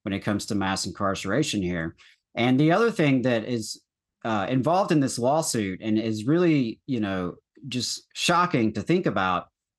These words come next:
is that the lawsuit points out the decline in paroles that have been granted over the last few years. Uh, a shocking decline in paroles have been granted, particularly to black inmates. And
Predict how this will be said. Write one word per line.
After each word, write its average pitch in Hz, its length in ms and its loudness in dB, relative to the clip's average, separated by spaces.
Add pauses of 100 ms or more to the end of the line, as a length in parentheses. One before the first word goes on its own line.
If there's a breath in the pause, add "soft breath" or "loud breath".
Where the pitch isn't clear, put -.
(420)
is 135 440 0
that - 300 0
the 143 80 0
lawsuit 208 420 0
points 165 260 2
out 151 180 2
the 139 80 -4
decline 135 580 0
in 110 120 0
paroles 120 680 -2
that 120 100 -6
have 92 100 -10
been 101 160 -4
granted 92 480 -4
over 95 180 -4
the 101 100 -2
last 98 340 -2
few 98 200 -6
years. 95 640 -2 (360 soft breath)
Uh, 95 440 -2 (120)
a 98 120 -4
shocking 165 540 2
decline 127 540 0
in 101 120 -2
paroles 110 500 -4
have 101 120 -6
been 92 160 -4
granted, 90 540 -4 (280 loud breath)
particularly 156 640 2
to 131 140 -2
black 117 480 0
inmates. 87 720 -8 (460 soft breath)
And 127 540 2